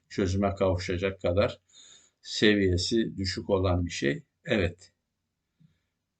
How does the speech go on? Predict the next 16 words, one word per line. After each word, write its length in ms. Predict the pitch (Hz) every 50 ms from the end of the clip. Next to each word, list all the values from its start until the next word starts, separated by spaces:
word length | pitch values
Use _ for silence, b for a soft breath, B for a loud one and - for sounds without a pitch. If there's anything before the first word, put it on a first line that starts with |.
| _ _ _ -
Ee, 360 | - 95 98 98 95 92 92 92 92 90 - - - 85 82
<clears throat> 400 | 80 80 - - _ _ _ -
öyle 300 | 113 110 110 107 120 113
söyleyeyim. 580 | - - - 101 98 90 95 123 147 143 127 -
Şimdi 560 | - - 123 113 110 101 101 101 98 95 - - -
Yunus 340 | 101 113 120 120 117 - -
peygamber 640 | 110 98 98 98 95 92 90 92 98 123 139 143 - _ -
onları 460 | - 117 120 120 113 104 101 92 90
da 280 | 110 135 147 147 - _ _ _ _ _ _ _
başından 560 | - 123 127 - - 107 104 101 95 92 92 -
atarak 540 | - 113 - - 101 90 90 107 139 143 - _ _ _ _ _ _ _ _ _
ikinci 560 | - 139 120 123 - 147 139 127 117 135 123 110
bir 160 | 107 95 85
defa 440 | 101 92 90 92 - 98 92 - -
emir 360 | 104 107 107 107 107 104 -
doğrultusunda 1080 | 110 104 98 101 101 90 - - 98 87 - - 92 90 87 90 120 135 147 143 139